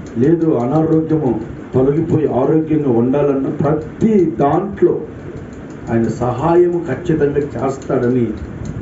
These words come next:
వాక్యం ఇక్కడ రాయబడి ఉంది. అంత మాత్రమే కాకుండా ఇంకొక మాట ఏమని రాయబడిందంటే, "నిజమైన దేవుడైన ఉపదేశమును యాజకులను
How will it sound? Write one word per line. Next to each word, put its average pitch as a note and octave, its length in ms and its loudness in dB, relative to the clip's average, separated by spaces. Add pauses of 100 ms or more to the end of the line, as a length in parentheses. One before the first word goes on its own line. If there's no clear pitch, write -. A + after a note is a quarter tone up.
(120)
వాక్యం E3+ 460 2
ఇక్కడ D#3 200 2
రాయబడి C3+ 460 2
ఉంది. A2+ 140 -2 (1200)
అంత D#3+ 160 2
మాత్రమే F3+ 560 2
కాకుండా D3+ 800 0 (1800)
ఇంకొక F3 420 2
మాట G3 260 2
ఏమని E3+ 380 4
రాయబడిందంటే, A#2+ 1040 2 (840)
"నిజమైన G3+ 760 2
దేవుడైన D3+ 640 2
ఉపదేశమును C3 1000 2
యాజకులను C3+ 1000 2